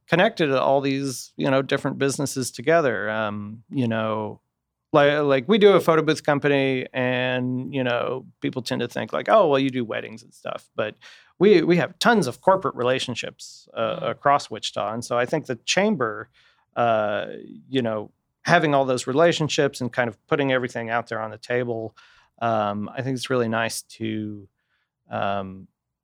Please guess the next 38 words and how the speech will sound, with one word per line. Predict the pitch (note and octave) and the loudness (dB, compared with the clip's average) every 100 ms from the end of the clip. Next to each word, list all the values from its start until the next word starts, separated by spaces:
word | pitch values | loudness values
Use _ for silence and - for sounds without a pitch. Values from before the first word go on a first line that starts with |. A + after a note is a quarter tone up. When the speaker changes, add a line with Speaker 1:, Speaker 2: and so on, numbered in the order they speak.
| - | -2
Speaker 1:
have | C#3+ B2 | -2 0
an | |
organization | A#2 A2+ A#2 G#2+ A2+ A2 A2+ G#2 | -2 -2 -4 -2 -2 -2 -4 -6
that | G#2 G#2 - - _ | -10 -12 -16 -20 _
does | C3+ B2 | -2 0
that | A2+ B2 | -2 -4
and | A#2+ | -2
brings | A#2+ A2 | -2 -2
all | G#2 G#2 | -6 -6
of | G#2+ | -8
those | G#2 - | -10 -12
together. | A2 A#2+ G#2+ G2 - | -4 -2 0 -4 -12
'Cause, | G#2+ G2 - | -12 -12 -12
um, | G#2 G2 F#2+ - - | -10 -10 -14 -20 -2
yeah, | D3+ C3 | 0 2
it's, | A2 - | -2 -4
it's | D#3+ D#3 | -2 -2
surprising | - F3+ E3+ C3+ A2+ | -2 2 4 2 -2
the | - | -4
connections | C3 A2+ - A2 - | -2 -2 -2 -8 -8
you | G#2+ | -8
make | G#2+ G#2+ _ | -10 -10 _
when, | G#2+ G2+ G2+ G#2 _ _ _ _ _ - | -10 -10 -12 -20 _ _ _ _ _ -12
uh, | G2 F#2 F#2 - - | -10 -8 -12 -16 -18
you | A2 G#2 G#2 | -16 -16 -8
n-, | A2+ G2+ - | -8 -2 0
don't | B2 - | 0 0
necessarily | A#2+ - A#2 A2+ G#2+ G#2 G#2 _ _ _ _ _ _ _ _ - | -6 -6 -8 -4 -4 -6 -10 _ _ _ _ _ _ _ _ -4
think | A#2+ - | -2 -4
that | - - | -8 -8
you're | G#2+ G#2 G2 _ B2+ | -6 -10 -14 _ -10
going | A2+ A2+ G#2+ | -4 -4 -4
to | |
be | G2+ G2+ | -12 -12
doing | G#2 G#2+ | -12 -12
that. | G#2 G#2 A#2 | -12 -6 0
I | |
know | C3 B2+ A#2+ | 2 4 0